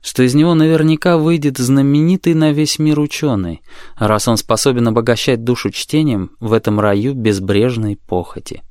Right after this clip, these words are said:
Флорентино Ариса со своей стороны так привязался к ней, что стал помогать ходить на базар за покупками и целые вечера проводил в беседах с нею.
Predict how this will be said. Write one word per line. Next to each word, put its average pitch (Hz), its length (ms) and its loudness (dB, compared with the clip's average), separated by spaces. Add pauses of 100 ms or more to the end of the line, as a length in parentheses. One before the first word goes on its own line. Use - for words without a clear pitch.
(760)
Флорентино 110 640 2
Ариса 110 400 -4 (260)
со - 140 -4
своей 113 240 2
стороны 110 520 0 (120)
так 185 200 -2
привязался 107 560 0
к - 120 -8
ней, 92 240 -4 (240)
что - 240 -2
стал 180 220 2
помогать 147 500 0
ходить 139 320 0
на 131 100 2
базар 131 380 0
за 135 100 -4
покупками 107 720 -4 (240)
и 104 140 -2
целые 151 400 2
вечера 123 320 0
проводил 110 480 0
в 107 80 -4
беседах 110 500 -2
с - 120 -8
нею. 92 340 -6